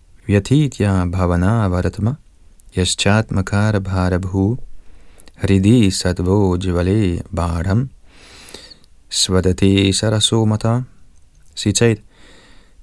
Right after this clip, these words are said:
"Det, som er hinsides enhver forestilling, fuld af undren, som opleves i hjertet, og som lyser af godhed, dette kendes som rasa." Citat slut.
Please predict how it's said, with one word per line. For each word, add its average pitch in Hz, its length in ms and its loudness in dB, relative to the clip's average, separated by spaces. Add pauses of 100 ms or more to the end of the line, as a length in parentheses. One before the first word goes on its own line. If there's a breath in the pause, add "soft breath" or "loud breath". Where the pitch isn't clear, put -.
(160)
"Det, 110 160 6
som 127 160 4
er 120 60 4
hinsides 113 500 4
enhver 98 380 2
forestilling, 92 880 -2 (160)
fuld 120 260 4
af 107 40 6
undren, 101 640 0 (460 loud breath)
som 95 200 0
opleves 98 560 0
i 98 80 -2
hjertet, 90 760 -2
og 98 100 -4
som 104 160 2
lyser 113 440 2
af 107 120 0
godhed, 104 540 0 (340)
dette 127 240 4
kendes 95 340 0
som - 340 -4 (160)
rasa." 90 400 -2 (440)
Citat 78 440 -6
slut. 82 340 -8